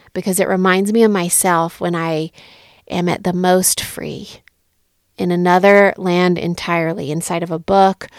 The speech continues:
or a creative place that, that only I can see. And Otis, I know, lives in a place like this most of the time. And so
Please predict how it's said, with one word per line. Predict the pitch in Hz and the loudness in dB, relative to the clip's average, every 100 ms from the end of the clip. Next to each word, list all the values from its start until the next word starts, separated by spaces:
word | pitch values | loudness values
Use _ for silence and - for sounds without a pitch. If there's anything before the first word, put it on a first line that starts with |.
| - - - - | -20 -20 -20 -6
or | 175 | -4
a | 170 | -4
creative | - 170 185 185 | -4 -2 0 -2
place | - 180 180 175 | -4 -4 -2 -4
that, | - 180 - 185 | -2 -2 -2 -2
that | 175 | -2
only | - 175 175 - | -2 -2 -2 -2
I | 165 170 | -2 -4
can | - 160 | -8 -4
see. | - - 143 - - _ _ _ _ _ _ _ _ _ _ _ _ - | -4 -4 -8 -10 -16 _ _ _ _ _ _ _ _ _ _ _ _ -6
And | 180 175 | -4 -2
Otis, | 185 196 214 202 190 | 2 6 8 8 4
I | 160 175 | -2 -2
know, | 180 180 170 170 | 0 2 2 0
lives | 185 180 185 175 | 4 4 4 0
in | - | -6
a | 170 | -8
place | - 170 175 | -2 -2 -2
like | 170 165 - | -4 -6 -6
this | 170 180 | -6 -4
most | 165 170 | -4 -4
of | 165 | -6
the | 208 | -8
time. | - 156 151 165 208 233 _ _ _ - - - - _ | -10 -10 -8 -6 -6 -8 _ _ _ -20 -20 -20 -20 _
And | - 185 | -4 -2
so | - 190 185 185 | 0 2 4 4